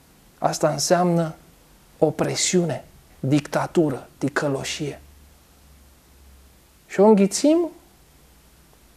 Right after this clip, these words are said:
fără să crâcnim. Unele dintre cele mai importante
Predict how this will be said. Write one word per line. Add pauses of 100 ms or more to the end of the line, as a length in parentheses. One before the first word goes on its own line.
(400)
fără
să
crâcnim. (2000)
Unele
dintre
cele
mai
importante